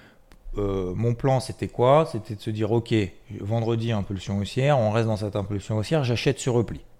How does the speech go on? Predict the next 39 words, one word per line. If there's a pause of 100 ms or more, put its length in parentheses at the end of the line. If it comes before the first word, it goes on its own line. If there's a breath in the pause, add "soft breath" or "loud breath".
pour
faire
simple. (640 loud breath)
J'achète
sur
repli
autour
des...
Euh, (400 loud breath)
ah,
tant
qu'on
reste
au-,
tant
qu'on
tient
autour
des
six
mille
cinquante,
ça
va. (200)
Voilà. (320 soft breath)
Donc
on
a
tenu
les
six
mille
cinquante,
et
je
vous
disais
hier
matin,